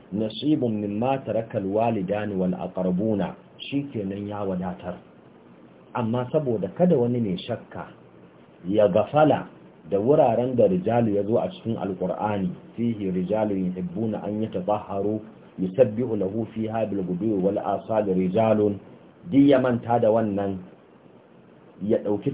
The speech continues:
cewa rijalu a nan maza ne kaɗai ke gado banda mata. To sai Allah ya kawo walin nisa'i ɗin,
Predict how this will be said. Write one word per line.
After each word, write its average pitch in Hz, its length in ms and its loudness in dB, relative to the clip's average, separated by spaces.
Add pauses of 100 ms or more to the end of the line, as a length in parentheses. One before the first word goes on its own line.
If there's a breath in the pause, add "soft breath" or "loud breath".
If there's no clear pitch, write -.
cewa 123 400 8
rijalu 120 420 4
a 92 140 -2
nan 104 240 -2
maza 110 340 2
ne 104 220 -2
kaɗai 117 380 -4
ke 95 180 -4
gado 101 380 -2
banda 98 320 0
mata. 87 460 -4 (580)
To 82 60 -14 (100)
sai 120 80 -2
Allah 123 260 0 (100)
ya - 80 -2
kawo 113 400 2
walin 113 340 2
nisa'i 92 460 -6
ɗin, 92 160 -2